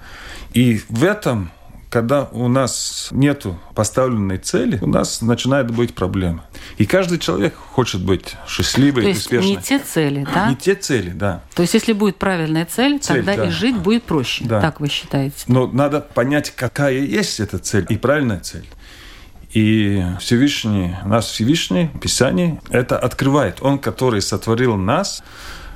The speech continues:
Speaker 1: он открывает нашу цель, что он сотворил нас только для поклонения ему. И если мы будем поклоняться ему, то есть жить по его заповедям, по его законам,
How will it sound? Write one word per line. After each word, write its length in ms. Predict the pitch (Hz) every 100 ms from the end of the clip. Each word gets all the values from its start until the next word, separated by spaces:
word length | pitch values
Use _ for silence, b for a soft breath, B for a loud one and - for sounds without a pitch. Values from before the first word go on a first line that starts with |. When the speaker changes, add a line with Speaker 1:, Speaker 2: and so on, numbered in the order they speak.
| B -
Speaker 1:
он 380 | 135 175 160 131
открывает 540 | 120 - 139 143 113
нашу 260 | 107 98 -
цель, 240 | 160 196
что 340 | - - 98 -
он 340 | 127 156 139 92
сотворил 640 | - 104 - 110 117 139 98
нас 460 | 92 147 214 -
только 420 | - 143 185 165
для 240 | 113 104 135
поклонения 680 | 117 - 110 127 147 127
ему. 340 | 113 107 95 82 - - -
И 80 | 120
если 320 | 143 170 170
мы 160 | 131 139
будем 340 | 139 147 127
поклоняться 640 | 104 107 110 117 120 - 87
ему, 380 | 90 113 175 170
то 120 | 98
есть 100 | 92
жить 560 | 90 104 143 143 - -
по 80 | 107
его 240 | 107 117
заповедям, 720 | 95 147 160 101 87 85 87
по 60 | -
его 260 | 104 104 110
законам, 600 | 87 87 - 240 120